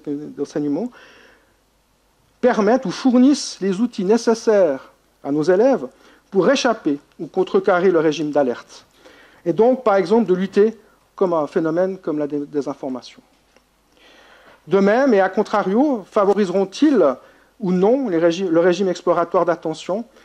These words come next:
permettant ainsi aux individus de prendre en main leur destin de façon collective, documentée et argumentée. Il s'agirait donc bien là d'un programme pour les didactiques et les didacticiens des S H S, indépendamment des différents travaux individuels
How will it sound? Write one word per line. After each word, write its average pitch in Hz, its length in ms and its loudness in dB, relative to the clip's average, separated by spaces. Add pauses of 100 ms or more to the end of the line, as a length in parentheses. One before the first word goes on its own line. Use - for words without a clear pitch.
(200)
permettant 196 460 2
ainsi 190 260 -2
aux 180 160 2
individus 165 460 -6
de 151 80 -2
prendre 196 380 0
en 170 80 -2
main 180 320 -2 (260)
leur 143 180 -2
destin 165 380 -2
de 165 80 -6
façon 151 340 -8
collective, 185 720 -2 (340)
documentée 202 800 -4 (120)
et 160 120 -2
argumentée. 147 640 -6 (920)
Il 180 120 -8
s'agirait 220 400 2
donc 202 200 0
bien 214 120 2
là 240 100 0
d'un 170 140 0
programme 185 500 0
pour 185 100 -4
les 165 100 -4
didactiques 160 680 -6 (180)
et 151 60 -4
les 156 80 -2
didacticiens 160 640 -6
des 143 100 -6
S 131 140 -6
H 123 220 -10
S, - 320 -20 (880)
indépendamment 160 580 0
des 156 120 -6
différents 143 380 -6
travaux 143 380 -8
individuels 127 520 -10